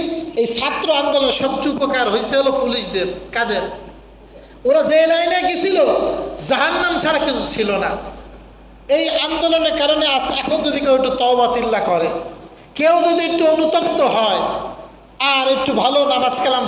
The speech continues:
পড়ে, একটু তওবা করে,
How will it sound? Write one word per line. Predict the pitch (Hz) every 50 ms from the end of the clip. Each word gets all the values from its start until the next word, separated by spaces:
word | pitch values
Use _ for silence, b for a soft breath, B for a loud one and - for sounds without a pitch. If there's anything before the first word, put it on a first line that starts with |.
| 208 220
পড়ে, | 220 233 233 226 233 226 220 226 226 - - - - - - - - - - - - -
একটু | - 262 262 247 269 277
তওবা | 277 277 277 277 285 277 277 277
করে, | 277 277 254 262 262 247 226 202 - - -